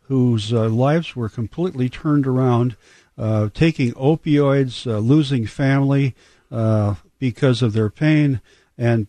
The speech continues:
nobody wants to be around them, and they don't want to be around anybody else, and they lose everything,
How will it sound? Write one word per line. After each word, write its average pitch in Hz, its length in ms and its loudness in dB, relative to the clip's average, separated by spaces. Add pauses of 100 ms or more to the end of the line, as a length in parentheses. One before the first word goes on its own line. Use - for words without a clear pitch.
(120)
nobody 135 320 2
wants 117 280 0
to - 120 -14
be 107 140 -4
around 139 420 0
them, 143 320 0
and 117 220 -2
they 123 100 0
don't 131 160 2
want 123 120 2
to 123 60 0
be 123 140 -2
around 120 280 2
anybody 104 420 -2
else, 156 320 0
and 98 160 -4
they 101 220 -4
lose 104 420 -4
everything, 185 580 0